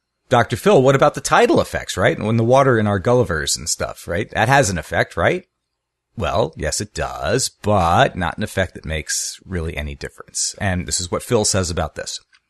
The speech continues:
"Tides are caused by the fact that gravity gets weaker with distance. The moon pulls harder on one side of the Earth than the other, causing the Earth to stretch a bit.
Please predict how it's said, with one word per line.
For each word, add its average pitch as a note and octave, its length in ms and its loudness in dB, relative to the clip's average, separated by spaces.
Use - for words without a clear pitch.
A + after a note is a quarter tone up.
"Tides C3+ 320 4
are D#3+ 80 0
caused A#2+ 360 4
by A#2+ 120 4
the A#2+ 80 -2
fact - 320 0
that G2 120 -6
gravity E2+ 400 -2
gets G#2 240 -4
weaker F2+ 400 -4
with F2 180 -6
distance. - 640 -8
The F#2 80 -6
moon F2 280 -2
pulls C#3 320 0
harder A2+ 300 4
on F#2 120 2
one F2+ 140 0
side A2 220 0
of C3 80 -4
the - 120 -4
Earth F2 260 -2
than E2+ 120 -4
the F2 120 -6
other, G2+ 260 2
causing F#2+ 380 -2
the F#2 80 -2
Earth C2 220 -8
to A2 100 -8
stretch - 320 0
a - 40 -10
bit. - 180 -12